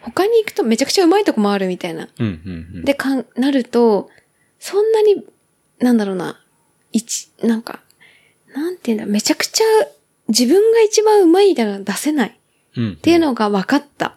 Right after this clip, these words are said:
Speaker 2: うん。
Speaker 1: なんか、めちゃくちゃ作ってみて。
Speaker 2: はい、はい。
Speaker 1: だからさ、他のおと-、お店でめちゃくちゃうまいもの食べた方がうまい。
Speaker 2: うん、うん、うん。
Speaker 1: っていうふうに思ったら、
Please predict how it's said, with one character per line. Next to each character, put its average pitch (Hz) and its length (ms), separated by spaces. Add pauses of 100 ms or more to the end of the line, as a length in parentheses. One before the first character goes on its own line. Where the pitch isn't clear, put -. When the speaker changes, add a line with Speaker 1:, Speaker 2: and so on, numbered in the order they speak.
(140)
Speaker 2:
う 226 60
ん。 180 140
Speaker 1:
な 226 120
ん 226 100
か、 - 460
め 214 120
ち 233 60
ゃ 233 40
く - 60
ち - 60
ゃ 233 40
作 240 220
っ - 20
て 226 140
み 190 120
て。 - 180
Speaker 2:
は 87 140
い、 - 60
は - 180
い。 - 160
Speaker 1:
だ 392 80
か 320 80
ら 277 40
さ、 220 100
他 285 200
の 370 140
お 392 60
と-、 392 180
お 269 40
店 320 220
で 302 220
め 202 120
ち 226 80
ゃ - 20
く - 40
ち - 80
ゃ 320 40
う 311 40
ま 370 80
い 370 40
も 320 80
の 233 40
食 226 120
べ 214 80
た 208 100
方 175 80
が 170 60
う - 20
ま 226 160
い。 - 140 (220)
Speaker 2:
う - 40
ん、 120 40
う - 20
ん、 107 340
う 101 40
ん。 - 20
Speaker 1:
っ - 40
て 311 80
い 320 100
う 339 40
ふ 349 40
う 330 40
に 240 260 (300)
思 285 220
っ - 20
た 277 200
ら、 214 300